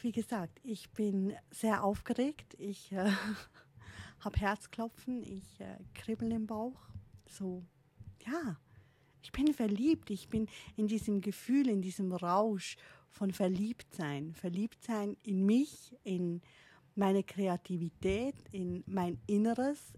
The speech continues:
in das Leben, in das, was alles möglich ist. Einfach glücklich und verliebt.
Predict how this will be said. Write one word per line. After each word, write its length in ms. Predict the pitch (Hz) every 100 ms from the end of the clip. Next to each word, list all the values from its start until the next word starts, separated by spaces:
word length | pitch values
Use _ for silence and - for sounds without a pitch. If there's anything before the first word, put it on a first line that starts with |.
| -
in 380 | 185 175 180 - - - - - - - - - - - - - -
das 220 | 202 156
Leben, 560 | 196 185 185 185 262 339 370 311 - - - - 226 226 _
in 340 | 214 196 185 175
das, 320 | 185 190 -
was 160 | 202
alles 440 | - 196 190 190 -
möglich 640 | 196 190 196 220 220 -
ist. 340 | 240 302 - - _ _ _ _ _ _ _ -
Einfach 640 | 214 226 - 254 247 - _ _ _ _ _ _
glücklich 480 | - 220 - 269 254
und 160 | 269 240
verliebt. 640 | 254 269 226 170 - -